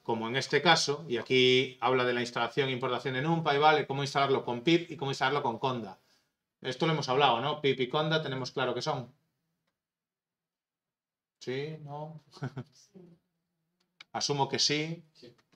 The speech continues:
Speaker 1: <laughs> Bueno. Eh, ¿quién, quién, quién se atreve a explicarlo? Venga, sí, a ver si lo tenemos claro o no.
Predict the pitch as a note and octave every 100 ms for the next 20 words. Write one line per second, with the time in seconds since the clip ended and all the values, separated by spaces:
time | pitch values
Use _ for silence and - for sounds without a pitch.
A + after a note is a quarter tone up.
0 | _ - - D3+ - - D3+ - - -
1 | - - - E3 - B2+ B2 G#2 - -
2 | - - - - - _ _ _ - C3+
3 | D3+ C#3 C3+ D3 D3+ D3+ D3 D3 C#3 C#3
4 | C3 A2+ A#2 B2+ A#2+ - B2+ A#2 A2 G#2+
5 | G#2+ A2 _ - A2+ B2 B2+ B2 B2 A#2+
6 | - B2+ A2+ G#2+ G2+ -